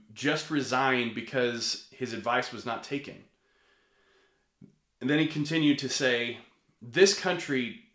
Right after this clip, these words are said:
doesn't want generals figuring out what orders we're going to accept and do or not. That's not our job." Now,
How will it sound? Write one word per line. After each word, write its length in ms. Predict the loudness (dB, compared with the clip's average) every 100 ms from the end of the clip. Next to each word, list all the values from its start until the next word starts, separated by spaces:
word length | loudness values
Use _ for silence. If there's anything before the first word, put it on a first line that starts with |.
| -4
doesn't 400 | 2 4 2 0
want 260 | 0 0 0
generals 560 | 0 0 -2 -4 -8 -12
figuring 500 | -6 -4 -2 -2 2
out 320 | 2 2 -2
what 240 | 0 0
orders 640 | 2 2 2 -2 -4 -8 -10 -20 -20 2
we're 140 | 2
going 340 | 4 2 4 2
to 600 | 0 -2 0 0 -2 -6
accept 560 | -8 -4 -2 -2 -4 -14 -18 _ _ _ -6
and 520 | -2 0 -2 -4 -10 -2
do 280 | 0 2
or 220 | 0 -2 -2
not. 360 | -4 -8 -16 -20 _ _ _ _ _ -2
That's 240 | -2 0
not 220 | 2 4
our 160 | 4 0
job." 460 | -2 -4 -6 -12 -20 _ _ _ _ _ _ _ _ _ _ _ _ _ _ -20 -20 -20 _ _
Now, 480 | 2 4 6 4 -2